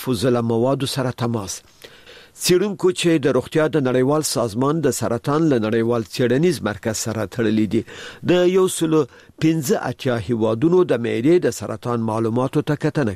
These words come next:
کړې ده. د هغوی وړاندوینه دا ده چې که روان وضعیت همداسې دوام وکړي، تر دوه زره یو سلو لومړي کال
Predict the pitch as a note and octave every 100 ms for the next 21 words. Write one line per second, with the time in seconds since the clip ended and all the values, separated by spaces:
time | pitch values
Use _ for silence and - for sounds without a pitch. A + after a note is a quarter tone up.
0 | - G#2+ G#2+ G#2 - - - - - -
1 | C#3+ C3+ C#3+ D3 D3 B2 B2+ B2 B2+ B2
2 | A#2+ A2+ C#3 E3 - G3 F3+ - - -
3 | D#3 E3+ G3 F#3 D#3 A#2 G2 A2 - -
4 | C#3+ D3+ F3+ A#3+ B2 A2+ A2 A2+ A2 A2
5 | - G2 - - _ - F3+ D#3 E3 F#3+
6 | F3 E3+ E3+ E3 D#3+ E3+ - D3+ D3 D3
7 | C3+ B2 C3 F#3+ - A#2+